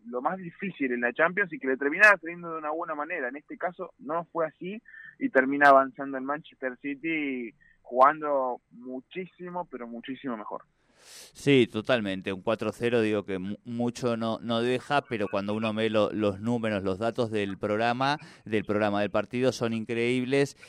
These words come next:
Speaker 2: Y yo que sigo una página de, de datos, SofaScore, digamos, una de las más importantes hoy en cuanto a las estadísticas y demás,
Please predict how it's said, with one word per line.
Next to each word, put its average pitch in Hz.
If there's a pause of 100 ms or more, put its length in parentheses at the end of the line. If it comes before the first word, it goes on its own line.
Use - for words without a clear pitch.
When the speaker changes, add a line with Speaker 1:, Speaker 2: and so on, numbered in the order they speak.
(120)
Speaker 2:
Y 113
yo 131
que 131
sigo 123
una 120
página 117
de, 110
de 120
datos, 135
SofaScore, 127
digamos, 107
una 113
de 104
las 98
más 110
importantes 101
hoy 110
en 98
cuanto 98
a 95
las 92
estadísticas 104
y 104
demás, 123